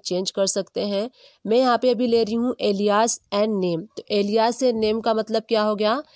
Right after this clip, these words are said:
alias मतलब जो हमने आइटम कोड क्रिएट किया था वो, तो आपको पहले alias शो होगा and उसके बाद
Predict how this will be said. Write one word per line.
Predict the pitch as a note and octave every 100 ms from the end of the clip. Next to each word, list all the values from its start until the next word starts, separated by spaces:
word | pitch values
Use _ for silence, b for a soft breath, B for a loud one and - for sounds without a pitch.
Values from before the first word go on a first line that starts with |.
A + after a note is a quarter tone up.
| b b
alias | G#3 G#3 A3 A#3 A#3+
मतलब | G#3+ A3
जो | F#3 G3+
हमने | G3+ G3+
आइटम | G3 F#3+ G#3 G3+
कोड | G3+ G#3 -
क्रिएट | G3+ G3
किया | - F#3+
था | F3+ F#3+
वो, | E3+ G3 C#4+ B B B
तो | A#3
आपको | A3 G#3+ C4
पहले | B3 A3 A3+ A#3 G#3
alias | F#3 F#3+ G3 A3+
शो | - A#3 G#3+
होगा | G#3 G#3 B3 D#4+ b b
and | F#3+ G#3
उसके | - B3+
बाद | G#3 G#3+